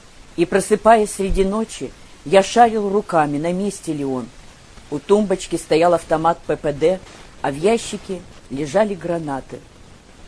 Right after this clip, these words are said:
Столкновение произошло в момент, когда мы меньше всего его ожидали. Мы возвращались домой из ресторана поздней ночью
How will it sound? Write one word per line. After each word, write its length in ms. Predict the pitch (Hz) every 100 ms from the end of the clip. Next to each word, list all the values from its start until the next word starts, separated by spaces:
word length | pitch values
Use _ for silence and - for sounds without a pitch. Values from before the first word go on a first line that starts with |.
| - - - - - - -
Столкновение 840 | - - 196 202 214 220 262 262 240
произошло 640 | 226 214 190 208 - 190
в 100 | 180
момент, 560 | 160 156 156 220 220 -
когда 300 | - 160 147
мы 160 | 143 139
меньше 460 | 151 233 226 -
всего 520 | 202 - 190 156 175 170 - 131
его 280 | 143 131 151
ожидали. 680 | 147 147 143 135 123 113 110 - - - - - - - - - - - - - 135
Мы 140 | 196
возвращались 720 | 233 208 247 233 277 262 240
домой 360 | 180 214 226 240
из 120 | 185
ресторана 600 | 190 - 185 185 226 180
поздней 420 | - 165 143 151
ночью 520 | 147 190 220 - 180